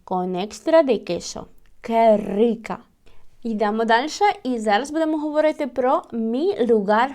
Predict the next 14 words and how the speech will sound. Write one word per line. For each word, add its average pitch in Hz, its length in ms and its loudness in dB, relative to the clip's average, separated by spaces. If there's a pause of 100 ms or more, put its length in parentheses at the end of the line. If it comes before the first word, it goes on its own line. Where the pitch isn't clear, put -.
favorito. 190 640 -2 (440)
Mi 220 120 0
lugar 233 320 -2
ideal 269 460 -2
para 214 240 -2
las 202 260 -6
vacaciones 214 1040 -6
es 208 240 -10
la 208 160 -6
playa. 190 560 -8 (640)
Me 190 160 -8
gusta 185 420 -12
el 185 120 -10
mar, 226 480 -8